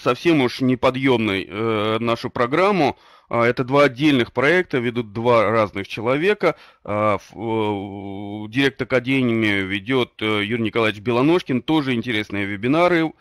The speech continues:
у него там. Я думаю, что, э, если брать по совокупности, то получится около ста пятидесяти вебинаров в год. А, итак, э, вот в том... э, в тех ста вебинарах, о которых я говорил, э,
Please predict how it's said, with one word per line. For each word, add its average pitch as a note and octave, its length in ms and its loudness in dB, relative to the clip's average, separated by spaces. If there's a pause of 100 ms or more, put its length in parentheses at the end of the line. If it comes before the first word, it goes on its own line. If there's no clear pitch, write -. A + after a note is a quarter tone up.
(260)
у - 60 -6
него C#3+ 280 2
там. C3 200 2
Я D#3 180 2
думаю, D3+ 280 2
что, - 260 -4 (380)
э, A#2 280 2
если C#3 240 0
брать D3+ 300 2
по C#3+ 100 -2
совокупности, C#3 720 -2
то B2 120 -6
получится C3 500 -2
около B2 260 0
ста - 440 -2
пятидесяти A2 540 -8
вебинаров G#2+ 560 -2
в G#2 100 -10
год. F#2 280 -8 (1500)
А, C#3 320 4
итак, E3+ 440 2
э, C3 140 0
вот C3 340 0
в - 100 -16
том... F3 320 2
э, B2+ 920 4 (340)
в - 120 -20
тех F3+ 220 0
ста E3+ 260 4
вебинарах, C3+ 600 0
о - 20 -20
которых A#2+ 440 -2
я B2+ 120 -2
говорил, D3 560 0 (360)
э, - 40 -4